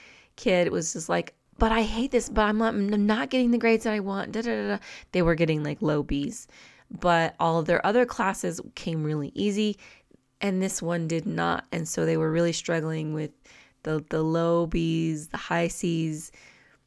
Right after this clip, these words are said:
But, um, and we had a lot of talk, we've had a, I've had a lot of talks lately about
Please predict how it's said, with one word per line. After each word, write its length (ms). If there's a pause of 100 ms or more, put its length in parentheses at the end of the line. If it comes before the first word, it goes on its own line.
(520)
But, 920
um, 480 (400)
and 100
we 80
had 140
a 20
lot 140
of 60
talk, 280
we've 180
had 300
a, 40
I've 220
had 140
a 40
lot 160
of 60
talks 360
lately 220
about 340